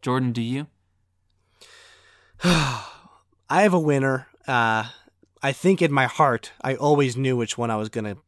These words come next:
Speaker 2: I was gonna have to take to the finals here. And for me, as great as this pimped out fridge quote is, uh, and as memorable as it is, and as, as insane and beautiful as the line delivery is, I don't know if there's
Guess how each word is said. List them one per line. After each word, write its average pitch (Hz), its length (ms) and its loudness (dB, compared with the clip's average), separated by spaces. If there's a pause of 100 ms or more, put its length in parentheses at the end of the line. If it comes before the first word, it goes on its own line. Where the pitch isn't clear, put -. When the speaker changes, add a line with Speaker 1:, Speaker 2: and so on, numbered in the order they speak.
(420)
Speaker 2:
I 120 60 -6
was 117 100 -6
gonna 110 220 -6
have 110 180 -2
to 113 80 -8
take 110 300 -10
to 117 60 -10
the 104 100 -6
finals 101 480 -8
here. 95 280 -10 (460)
And 135 200 -6
for 143 140 -2
me, 156 520 4 (360)
as 156 220 0
great 180 520 0
as 170 220 2
this 151 180 -2
pimped - 360 -4
out 147 200 2
fridge 143 360 -4
quote 127 320 -2
is, 95 340 -8 (500)
uh, 107 300 -4
and 135 100 -2
as 139 140 0
memorable 151 580 4
as 101 160 -8
it 98 120 -10
is, 98 180 -8
and 127 140 -4
as, 127 180 -4 (100)
as 143 200 -2
insane 196 760 0
and 165 300 0
beautiful 170 460 2
as 147 100 0
the 127 80 -2
line 127 300 0
delivery 151 420 0
is, 151 220 0 (760)
I 180 140 2
don't 269 160 2
know 233 320 6
if 190 160 -2
there's 165 180 4